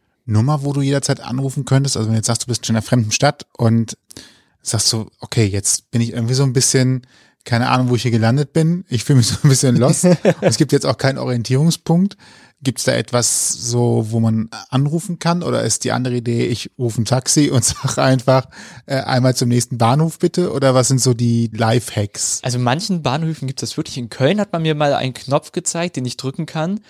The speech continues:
Speaker 2: und dann sagen kann, „Ich bin sehbehindert und ich brauche Hilfe.“ Und dann kommt da auch jemand und hilft. Das gibt's aber nicht überall. Sowas nutze ich auch eigentlich super selten. Also, weil, also in Köln kenne ich mich natürlich auch aus, aber, ähm,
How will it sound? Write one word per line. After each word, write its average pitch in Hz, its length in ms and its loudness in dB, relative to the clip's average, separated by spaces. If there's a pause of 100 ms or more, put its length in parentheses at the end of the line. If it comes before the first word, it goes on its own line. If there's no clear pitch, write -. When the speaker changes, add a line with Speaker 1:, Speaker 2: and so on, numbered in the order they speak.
(240)
Speaker 2:
und 127 80 -4
dann 127 100 0
sagen 131 180 -2
kann, 135 120 -4
„Ich - 120 -10
bin 131 120 -6
sehbehindert 147 480 0
und 120 80 -8
ich - 80 -12
brauche 120 240 -6
Hilfe.“ 123 280 -2
Und 139 40 2
dann 123 100 0
kommt 180 260 -2
da 123 40 0
auch - 140 -6
jemand 117 280 -6
und 107 120 -12
hilft. 151 420 -6 (320)
Das - 160 -4
gibt's - 240 -6
aber 123 160 -4
nicht 123 180 -6
überall. 156 580 -2 (280)
Sowas 127 300 -4
nutze 131 340 -2
ich 117 100 -6
auch 110 120 -6
eigentlich 117 340 -4
super 135 320 -4
selten. 117 420 -4
Also, 110 140 -6
weil, 117 120 2
also 120 220 -2
in 117 60 -10
Köln 139 240 -4
kenne 131 160 -4
ich 123 120 -12
mich 131 140 -8
natürlich 120 320 -10
auch 117 100 -8
aus, 127 320 -2
aber, 117 300 -2 (600)
ähm, 110 480 -6